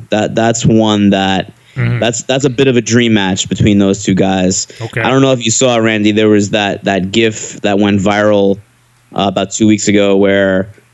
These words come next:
Speaker 1: it was, it was the tag team match, and, and Ibushi and, uh, and Ospreay were both in it. And Ibushi had, went for the Hurricane Rana off the top rope, and Ospreay flipped out of it, landing on his feet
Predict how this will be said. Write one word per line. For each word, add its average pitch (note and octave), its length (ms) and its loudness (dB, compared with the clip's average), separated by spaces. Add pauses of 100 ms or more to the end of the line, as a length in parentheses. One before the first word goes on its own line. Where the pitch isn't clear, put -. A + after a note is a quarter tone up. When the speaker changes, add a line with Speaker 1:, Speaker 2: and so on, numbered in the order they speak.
(100)
Speaker 1:
it - 80 -2
was, G#2 180 2
it F#2+ 100 0
was G#2+ 120 2
the F#2 80 -2
tag A2+ 320 0
team G#2+ 200 -2
match, G2+ 340 -2
and, G2 160 0
and F#2+ 140 0
Ibushi G2+ 500 0
and, F#2+ 260 2
uh, F#2+ 340 -2
and F#2 240 2
Ospreay G2+ 360 0
were G#2 80 2
both G2+ 280 -2
in G2+ 160 0
it. G2 220 -4 (500)
And F#2+ 320 0
Ibushi G#2+ 420 0
had, G#2+ 100 0
went G#2 200 0
for A2 80 0
the G2 100 2
Hurricane G#2 380 0
Rana G2 340 0
off F#2+ 120 -2
the F#2 80 -4
top F#2+ 280 -2
rope, G2 320 0 (580)
and F#2+ 340 0
Ospreay G2 460 -2
flipped A2 380 -2
out G2 180 -2
of G2 100 0
it, F#2+ 100 0
landing G2+ 300 0
on F#2+ 100 0
his F#2+ 120 -2
feet G2+ 360 0